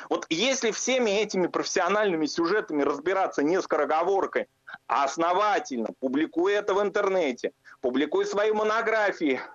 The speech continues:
в электронном виде, в том числе делая их доступными, встречаясь с молодежью, потому что для Северного Кавказа и для Крыма, но особенно для Северного Кавказа, самым движимым таким фактором является именно молодежь. Она наиболее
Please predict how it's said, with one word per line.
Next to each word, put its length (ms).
в 320
электронном 840
виде, 280
в 60
том 220
числе 200
делая 340
их 100
доступными, 600
встречаясь 680
с 40
молодежью, 680
потому 400
что 140
для 240
Северного 440
Кавказа 500
и 120
для 220
Крыма, 480
но 180
особенно 440
для 160
Северного 320
Кавказа, 540
самым 400
движимым 720
таким 320
фактором 420
является 440
именно 260
молодежь. 560
Она 180
наиболее 680